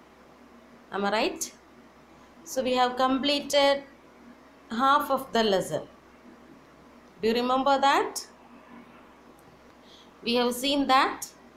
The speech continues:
Mister Lewis has given an envelope to all the girls of that class,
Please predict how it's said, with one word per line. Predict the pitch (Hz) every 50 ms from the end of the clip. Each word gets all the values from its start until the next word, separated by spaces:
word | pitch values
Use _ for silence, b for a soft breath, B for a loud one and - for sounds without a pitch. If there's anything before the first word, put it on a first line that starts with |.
| - - - - - - -
Mister | - 233 233 - - 262
Lewis | 247 247 254 254 254 269 302 359 359 -
has | 269 220 220 208 - - - - - - - - - - -
given | 233 240 208 254 262 262 269
an | 247 240 240 -
envelope | - 220 220 233 247 254 262 277 269 269 - -
to | 254 247 233 226 220 220 220 220 - - - -
all | - 208 220 247 254 254
the | 220 247
girls | 226 196 220 240 240 247 262 294 302 - - - - - - - - - - - - - -
of | 202 202 - -
that | 214 208 214 - -
class, | 208 202 202 233 311 415 381 - -